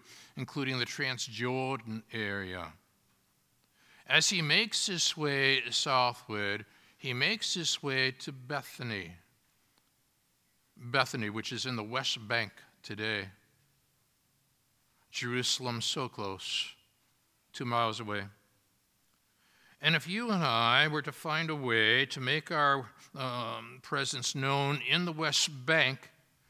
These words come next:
notice what comes next on the screen, because here, in fact, is the presumed tomb of Lazarus.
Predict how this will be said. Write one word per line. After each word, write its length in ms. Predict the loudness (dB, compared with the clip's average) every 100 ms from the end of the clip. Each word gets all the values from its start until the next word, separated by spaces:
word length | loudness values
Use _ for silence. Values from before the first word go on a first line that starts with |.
| _ -20 -8
notice 480 | -2 0 2 2 2
what 160 | -2
comes 400 | -2 -2 2 2
next 400 | 2 2 2 2
on 140 | 0 0
the 80 | 4
screen, 680 | 4 4 0 2 2 0
because 380 | -2 -4 -2 -2 -4 -18 -12
here, 420 | 2 4 6 4 2 0
in 100 | -4
fact, 540 | 0 2 4 4 4 -4 -16 -6
is 160 | -6
the 100 | -6
presumed 640 | -4 -4 -2 0 0 -2 -4
tomb 480 | -2 0 0 -2 -2
of 200 | -6 -6
Lazarus. 1400 | -2 2 2 2 2 -2 -4 -10 -14 -8 -8 -8 -10